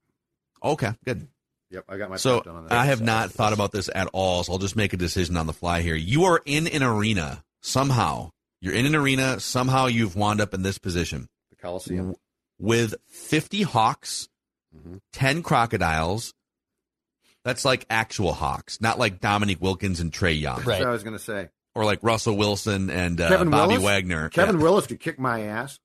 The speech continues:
Speaker 2: <laughs>
Speaker 1: Fifty hawks, ten crocodiles, three brown bears, fifteen wolves, one hunter with a rifle, seven buffalo,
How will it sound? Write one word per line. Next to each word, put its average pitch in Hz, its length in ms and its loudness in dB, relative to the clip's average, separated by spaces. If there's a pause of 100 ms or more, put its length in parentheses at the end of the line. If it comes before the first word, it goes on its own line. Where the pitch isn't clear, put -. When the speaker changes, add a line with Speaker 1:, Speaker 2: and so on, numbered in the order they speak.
(180)
Speaker 2:
<laughs> 269 80 -8 (1200)
Speaker 1:
Fifty 185 420 0
hawks, 147 420 2
ten 143 260 0
crocodiles, 110 720 2
three 151 440 0
brown 131 400 0
bears, 90 480 0
fifteen 170 720 -2
wolves, 131 560 0 (460)
one 151 320 2
hunter 175 420 2
with 143 160 4
a 120 80 4
rifle, 98 640 -2 (560)
seven 165 460 0
buffalo, 95 640 0